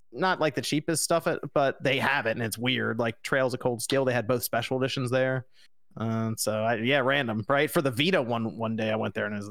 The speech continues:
and it was not, for the Vita, they had the entire thing boxed,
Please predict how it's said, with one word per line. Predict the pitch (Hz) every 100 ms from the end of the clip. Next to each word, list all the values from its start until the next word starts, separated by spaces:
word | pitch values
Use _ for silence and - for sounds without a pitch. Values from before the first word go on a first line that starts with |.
| -
and | 110
it | 110
was | 104 -
not, | 147 - - - -
for | 165
the | 135
Vita, | 233 320
they | 220
had | 185 202
the | 175
entire | 143 185 196 185
thing | 185 156 131
boxed, | 147 185 - -